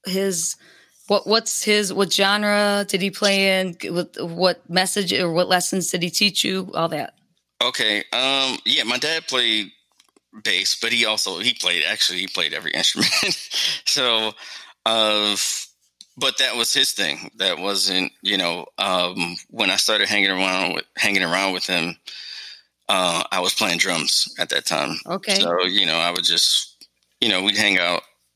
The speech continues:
Speaker 2: um, quite a bit. But, um, I just, I learned more, more by watching, not really him interjecting or saying anything.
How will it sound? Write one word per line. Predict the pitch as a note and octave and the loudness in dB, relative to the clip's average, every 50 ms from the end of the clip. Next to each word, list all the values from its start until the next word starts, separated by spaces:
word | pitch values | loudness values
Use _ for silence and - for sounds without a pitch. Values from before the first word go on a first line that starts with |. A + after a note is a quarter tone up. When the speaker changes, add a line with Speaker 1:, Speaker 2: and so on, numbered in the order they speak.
| _ _ - | _ _ -4
Speaker 2:
um, | F#2 F2+ E2+ E2+ E2+ E2 E2 | -2 0 2 2 0 -2 -2
quite | - - F2+ E2+ E2+ | 0 0 0 0 0
a | D#2+ | -2
bit. | D#2+ F2 E2+ E2 E2+ - - _ - - - - - - - - _ _ - | -2 -2 0 -2 -2 -4 -10 _ -20 -18 -18 -18 -18 -18 -20 -20 _ _ -2
But, | - G#2 F#2+ F#2 F2 | 0 2 2 2 2
um, | F2+ F2 F2 F2 E2+ E2+ E2+ E2 E2 E2 E2 - - - - _ _ _ _ _ _ _ _ - - | 0 0 0 0 0 0 0 0 -2 -2 -4 -6 -12 -14 -20 _ _ _ _ _ _ _ _ -4 -2
I | A2 - | -2 0
just, | - - - - - - - - - - A2+ | 2 2 2 2 2 0 -2 -4 -6 -4 -4
I | B2 D3 | -2 0
learned | D#3+ D#3+ E3 E3+ E3+ D#3+ C#3+ A#2 | 0 0 2 2 2 2 2 2
more, | G#2 G#2+ A2+ A#2 B2+ C3+ C#3 C#3 C3+ C#3 - _ - - | 0 0 2 2 2 2 0 0 -2 -4 -6 _ -10 -4
more | F#2+ F#2+ G#2+ B2+ C3+ B2 | -2 0 2 2 0 0
by | - G2 F2+ E2 | 0 -2 -2 -2
watching, | D#2+ E2 F2+ G#2+ - - - E2+ D#2+ E2+ E2 - - | 0 0 0 0 0 0 -2 -2 -2 -6 -8 -12 -14
not | G#2 G2+ - - G#2 G2+ - | -10 -6 -2 -2 -2 -2 -2
really | G2+ G2+ G#2+ A2 G#2 G#2 G2+ G2+ G2+ G2 F#2 - - - _ _ - | -2 0 0 2 2 2 2 2 2 2 0 -2 -6 -8 _ _ -4
him | - A2 F#2+ | -4 -2 -2
interjecting | - F2+ G2+ G#2 - F#2+ F2 F#2 F#2 F#2 - - - G2 G2 F#2 D#2+ | 0 -2 -2 -2 -2 -2 0 0 0 0 0 0 0 2 2 2 0
or | D2+ - | 0 0
saying | - F2+ F#2 F#2+ F#2+ F#2 | 0 2 2 2 2 2
anything. | F#2 F#2 F#2 F2+ - G2 F#2 F#2 F2+ F2+ | 0 0 0 0 0 0 0 0 0 -2